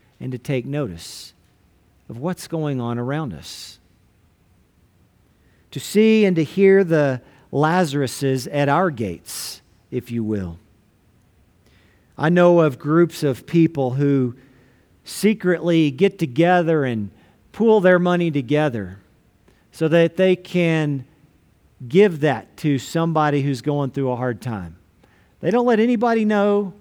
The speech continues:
who it is. And they bless others by doing so. That's noticing. That's paying attention. That's the kingdom of God that Jesus is announcing.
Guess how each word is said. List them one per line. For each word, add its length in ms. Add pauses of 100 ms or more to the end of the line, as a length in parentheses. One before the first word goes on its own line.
(380)
who 140
it 100
is. 500 (1300)
And 140
they 80
bless 460
others 320
by 180
doing 320
so. 320 (1900)
That's 280
noticing. 640 (1080)
That's 160
paying 340
attention. 500 (2250)
That's 220
the 80
kingdom 420
of 140
God 440 (600)
that 160
Jesus 580
is 160
announcing. 600